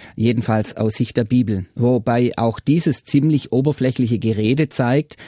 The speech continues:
wir haben ein untrügliches Gespür dafür, dass es einen Riss zwischen Anspruch und Wirklichkeit gibt. Zwischen dem, was wir für richtig halten und dem, was uns Spaß macht.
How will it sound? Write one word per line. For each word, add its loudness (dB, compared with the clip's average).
wir 2
haben 2
ein 2
untrügliches 0
Gespür -2
dafür, 0
dass -2
es -4
einen 2
Riss 0
zwischen -2
Anspruch -2
und -2
Wirklichkeit -4
gibt. -6
Zwischen 2
dem, 4
was 2
wir 4
für -4
richtig 0
halten 2
und 2
dem, 2
was -2
uns 0
Spaß -4
macht. -8